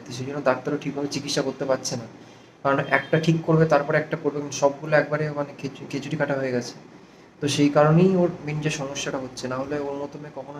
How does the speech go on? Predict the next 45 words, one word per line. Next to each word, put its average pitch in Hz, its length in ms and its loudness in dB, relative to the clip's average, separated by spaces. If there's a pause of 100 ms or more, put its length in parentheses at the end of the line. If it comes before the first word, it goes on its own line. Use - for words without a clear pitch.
শুয়ে 143 260 -2 (100)
বসে 131 260 -8
থাকতে 127 260 -6
পারে 120 220 -4
না, 113 40 -14 (500)
সবসময় 143 460 2
কাজ 135 120 4 (120)
করে। 135 180 0 (240)
ও - 20 -10 (120)
কা-, 127 340 4
মানে 131 140 -2 (640)
আগে 131 180 6
যখন 147 200 4
বাইরে 139 180 8
অফিসে - 180 -2
যেতাম 147 240 -2
রান্না 135 200 6
বান্না 143 300 -4
করে 143 120 0 (120)
ওই 143 100 4 (100)
দিত, 131 140 -8 (240)
even 135 220 -4
টিফিটাও, 147 360 4 (160)
টিফিনটাও 151 540 6
ও - 20 6 (800)
প্যাক 131 240 6
করে 143 160 6
দিত। 123 120 -4 (480)
সেখানে 147 260 4 (140)
এখনো 147 240 2 (240)
মানে 135 160 -2 (160)
নিজেও 139 240 2
খেতে 160 220 6
পারছে 151 240 2
না, 160 120 2
কাউকে 143 220 -2
খাবার 127 220 2
দিতেও 156 260 -4
পারছে 127 220 -4
না। 123 60 -6
সুতরাং 127 320 -6
আমি 139 120 -10
যতটুকু 143 320 -8
পাচ্ছি 147 220 -6
ওকে 143 120 -8